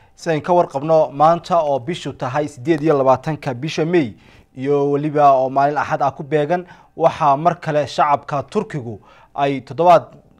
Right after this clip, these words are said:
laba toddobaad gudahood mar kale ay u dareereen goobaha codbixinta si wareegga labaad ee doorashada dalka Turkiga ay codkooda ugu dhiibtaan, si ay u kala saaraan labadii nin ee hore, ma garanaysaa, ayay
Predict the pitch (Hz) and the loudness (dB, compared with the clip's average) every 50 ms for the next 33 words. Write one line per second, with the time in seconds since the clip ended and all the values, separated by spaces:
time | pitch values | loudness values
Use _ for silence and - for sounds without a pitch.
0 | _ - 143 147 165 180 139 156 165 160 135 143 170 196 156 160 160 147 165 170 | _ -10 -6 -2 -2 -2 0 2 0 0 2 2 2 2 2 2 -4 -4 -6 -8
1 | - - 156 147 139 131 135 135 151 165 151 147 135 127 127 123 123 123 120 120 | -6 -2 -2 -2 0 -2 -2 -4 -4 -4 -2 -2 -2 0 0 -2 -2 -4 -6 -8
2 | 113 117 131 143 165 147 147 135 131 123 117 139 120 120 123 - 180 190 190 - | -4 -2 2 4 4 4 4 4 2 2 0 -4 -6 -6 -10 -8 -8 -6 2 4
3 | 202 196 - - - - - - _ - - - 185 160 147 156 165 180 165 135 | 4 4 2 -2 -20 -20 -20 -20 _ -20 -12 -10 -8 -6 -4 0 2 2 2 2
4 | 151 147 135 135 131 147 160 170 - - 135 135 127 110 139 135 131 - - - | 2 4 4 6 6 8 8 8 6 4 -2 -4 -2 0 0 0 0 2 0 -2
5 | 117 123 160 147 - - 135 120 - 202 190 - - 135 117 123 110 - - - | 2 2 0 0 0 -8 -10 -8 -4 -6 -6 -6 -6 -8 -6 -6 -6 -6 -10 -20
6 | - - _ - 131 131 147 170 170 - 180 160 151 151 175 165 147 139 - - | -20 -20 _ -6 -4 -2 -2 -2 -2 -4 -4 -2 -2 -2 -4 -4 -6 -8 -8 -2
7 | 165 151 143 131 - - - 165 143 139 175 - - 160 143 135 123 - 143 135 | 0 0 0 0 -4 -6 -2 -2 0 0 -2 -4 -4 -2 -2 -2 -2 0 0 4
8 | 147 151 143 139 139 151 165 151 156 156 156 151 165 165 160 - 135 143 143 139 | 4 4 4 4 2 2 2 -2 -2 -6 -4 -6 -6 -8 -8 -8 -6 -4 -4 -4
9 | 127 131 143 160 160 - - - - - - _ - 123 120 147 151 156 147 127 | -2 0 2 2 2 0 -2 -12 -20 -20 -20 _ -12 -6 -4 -2 -2 -2 -2 -6
10 | - - 131 131 135 139 143 143 139 131 127 113 | -4 -4 -4 -2 -2 -2 -2 -4 -4 -4 -6 -10